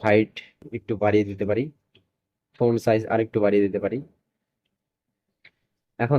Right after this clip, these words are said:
দেখেন আমার এই ফরম্যাটটা, এই ফরম্যাটটার মতোই, আহ, রং দেখা যাচ্ছে। তো আপনারা চাইলে এইভাবে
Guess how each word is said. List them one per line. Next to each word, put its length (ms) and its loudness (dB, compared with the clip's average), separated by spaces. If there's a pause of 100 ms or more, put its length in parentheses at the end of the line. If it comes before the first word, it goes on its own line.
দেখেন 200 0 (160)
আমার 180 2 (200)
এই 80 8 (100)
ফরম্যাটটা, 500 2 (580)
এই 200 2
ফরম্যাটটার 500 2
মতোই, 240 4 (920)
আহ, 280 -2 (240)
রং 120 6 (640)
দেখা 200 0
যাচ্ছে। 220 -6 (720)
তো 40 4 (120)
আপনারা 300 4
চাইলে 220 10
এইভাবে 260 8